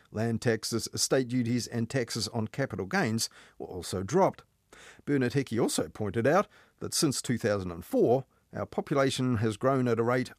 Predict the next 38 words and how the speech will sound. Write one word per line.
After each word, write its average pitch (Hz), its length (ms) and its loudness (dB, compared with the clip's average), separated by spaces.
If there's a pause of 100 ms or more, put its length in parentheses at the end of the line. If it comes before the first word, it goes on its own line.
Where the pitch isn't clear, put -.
only 180 260 4
a 180 80 4
little 170 220 0
lower 160 340 2 (240)
than 110 140 -2
the 107 60 -2
previous 139 500 0
population 127 720 0
baby 156 360 2
boom 202 280 4
time 104 380 0 (220)
between 113 300 -2
nineteen 98 320 -4
forty-seven 107 640 -2 (320)
and 123 140 -6
nineteen 160 300 0
sixty-seven. 143 800 0 (440)
Yet 110 180 0 (140)
our 98 160 -2
infrastructure 113 720 0
investment 139 580 0
in 98 80 0
the 98 100 -2
last 110 280 0
twenty 113 240 -2
years 170 420 4 (320)
has 127 160 -4
been 147 300 0
less 139 260 2
than 143 160 -2
half 156 400 -2
the 120 80 0
rate 113 280 2 (220)
of 120 140 -6
the 147 100 4
baby 123 340 2
boom 107 260 -2
years, 98 360 -2